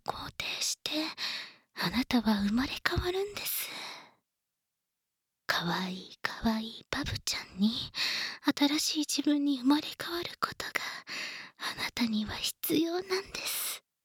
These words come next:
だから、ママ、はらんで。お願い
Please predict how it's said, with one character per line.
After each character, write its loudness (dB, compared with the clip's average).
だ -2
か -6
ら、 -12
マ 4
マ、 -10
は 4
ら 6
ん 2
で。 2
お 2
願 6
い 2